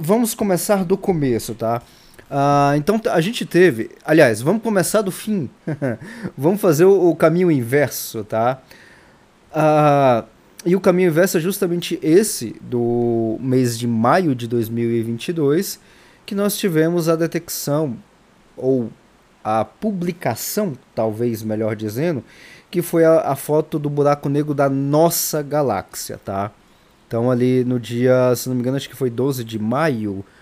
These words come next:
agora eu não lembro a data exata quando é que foi, mas no, aqui na descrição do episódio vai ter todos os detalhes, tá?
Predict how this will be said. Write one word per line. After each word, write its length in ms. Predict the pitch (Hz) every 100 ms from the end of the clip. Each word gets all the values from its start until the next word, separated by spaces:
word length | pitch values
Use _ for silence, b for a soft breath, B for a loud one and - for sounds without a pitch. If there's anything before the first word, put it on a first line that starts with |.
| b b b
agora 260 | 117 127
eu 60 | 165
não 120 | 165
lembro 300 | 127 127 117
a 20 |
data 320 | 110 107 104 110
exata 880 | 98 92 92 101 131 143 - 98 95 b b b _
quando 260 | - 113 110
é 60 |
que 140 | 107 107
foi, 220 | - 170
mas 340 | 147 156 147
no, 420 | 165 160 160 156 147
aqui 200 | 139 160
na 80 | 156
descrição 360 | 156 - 151
do 60 | 147
episódio 360 | 139 131 147 147
vai 80 |
ter 100 | 143
todos 220 | 143 - 131
os 60 |
detalhes, 460 | 139 - 104 92 -
tá? 140 | 98